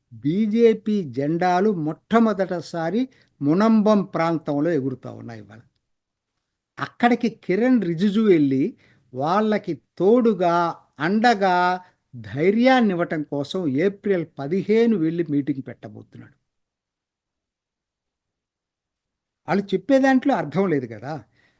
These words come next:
ఒకవైపు మీరు వాళ్ళు తీసుకున్న భూములు, వక్ఫ్ బోర్డు తీసుకున్న భూములు ముస్లింలే ఉన్నాయి, క్రిస్టియన్సీ ఉన్నాయి, గురుద్వారా ఉంది హర్యానాలో. ఇంకేం కావాలి మీకు? సిక్కుల గురించి మాట్లాడుతున్నాం.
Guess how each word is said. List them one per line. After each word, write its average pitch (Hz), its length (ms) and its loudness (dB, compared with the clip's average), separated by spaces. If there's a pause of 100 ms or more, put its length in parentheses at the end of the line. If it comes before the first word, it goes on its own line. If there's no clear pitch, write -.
(140)
ఒకవైపు 208 920 4 (280)
మీరు 196 580 2 (200)
వాళ్ళు 185 180 2
తీసుకున్న 220 560 -2
భూములు, 220 840 2 (500)
వక్ఫ్ 156 240 -8
బోర్డు 233 240 8
తీసుకున్న 208 500 -4
భూములు 180 640 2
ముస్లింలే 254 840 4
ఉన్నాయి, 254 380 2 (720)
క్రిస్టియన్సీ 254 760 2
ఉన్నాయి, 254 440 2 (460)
గురుద్వారా 285 680 6
ఉంది 233 180 4
హర్యానాలో. 170 580 -2 (280)
ఇంకేం 233 300 -2
కావాలి 208 300 2
మీకు? 185 240 -2
సిక్కుల 240 380 0
గురించి 226 280 0
మాట్లాడుతున్నాం. 156 580 -4